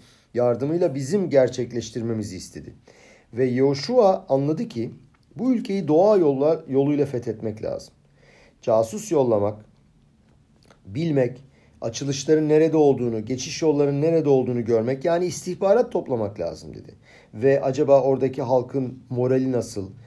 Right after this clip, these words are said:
ülkede stratejik planlar yapmak lazım ve öyle fethetmek lazım dedi. Aslında Moshe Rabbeinu olayın özünde hata yapmamıştı. Ama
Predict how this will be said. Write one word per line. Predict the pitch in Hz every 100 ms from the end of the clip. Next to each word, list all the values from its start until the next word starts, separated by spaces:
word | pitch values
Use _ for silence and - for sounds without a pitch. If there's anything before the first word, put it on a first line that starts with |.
| - - - -
ülkede | 139 139 151 143 156 151
stratejik | - - 143 139 139 156 -
planlar | 151 143 147 151
yapmak | 139 131 120 -
lazım | 117 123 185 202
ve |
öyle | 196 269 262
fethetmek | - 156 127 - 107 101
lazım | 87 80 80 71
dedi. | - - - - -
Aslında | 147 156 190 220
Moshe | 202 208
Rabbeinu | 208 190 196
olayın | 170 156 175
özünde | 151 120 139
hata | 139 127 120 110
yapmamıştı. | 104 104 82 - - - _ _ _ _ -
Ama | 185 175 175